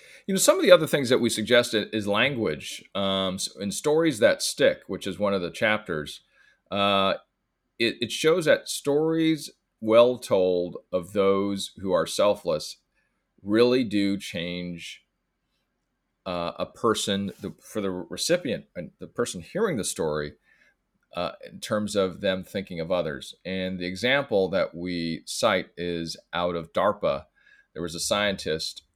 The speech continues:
that was hired for darpa to look at the Middle East crisis. And they looked at Israelis and how they're, they viewed, uh, those around them.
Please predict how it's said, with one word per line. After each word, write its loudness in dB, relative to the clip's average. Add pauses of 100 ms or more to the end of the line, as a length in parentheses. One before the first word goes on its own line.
(100)
that -2
was -10
hired 4
for -8 (100)
darpa 0 (400)
to -4
look 2
at -2
the 2 (240)
Middle 0
East -6 (100)
crisis. 0 (540)
And -4
they 0
looked 0
at 4 (180)
Israelis 0 (220)
and -6
how 2
they're, 0
they -4
viewed, 0 (500)
uh, 0
those -2 (300)
around 2
them. -6